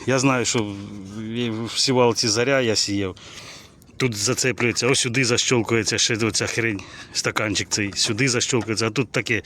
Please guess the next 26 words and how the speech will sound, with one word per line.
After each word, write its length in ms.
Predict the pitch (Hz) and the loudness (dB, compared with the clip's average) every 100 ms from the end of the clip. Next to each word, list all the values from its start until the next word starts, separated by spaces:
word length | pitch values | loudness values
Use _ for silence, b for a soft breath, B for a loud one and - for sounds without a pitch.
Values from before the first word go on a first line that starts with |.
| B B B B B B B B - - - - - - | B B B B B B B B -20 -20 -20 -20 -16 -2
І 120 | 123 | 0
в, 40 | |
в 380 | 107 123 123 120 | 0 -2 -2 -2
Зарі 440 | 110 139 139 131 107 - - - - B B B B - | 0 2 2 0 -4 -8 -8 -8 -20 B B B B 0
тут 160 | 139 123 | 2 2
ще 200 | - 120 | 2 4
на 360 | 120 113 98 B B B B B B - B B B - | 4 2 -2 B B B B B B -20 B B B 2
цьому 300 | 143 131 117 | 4 6 2
стоїть 320 | - 123 107 | 2 2 2
пластмаска 560 | 123 113 143 135 - | 2 4 4 4 4
така, 240 | 127 113 120 | 2 2 2
прижимає, 520 | 120 107 120 120 110 | 2 2 4 4 4
щоб 200 | - 107 | 0 0
лишнє 280 | 113 - 120 | 0 2 2
не 100 | 113 | 2
висипалося. 760 | 110 123 95 110 107 104 - - B B B - | 2 -2 2 2 4 2 -2 -6 B B B -8
Тут 180 | - 127 | -2 0
же 100 | 113 | 0
ж 80 | 110 | 0
все 240 | - 139 | 0 0
таке 300 | 117 117 127 | -2 0 0
щось 260 | 110 107 101 | -2 -2 -2
напряму, 420 | 113 120 120 139 | -2 0 2 2
коротше, 440 | 127 113 107 - 104 | 2 -2 -2 -2 0
не 200 | 143 95 | 0 0
знаю. 320 | 101 92 | -2 -4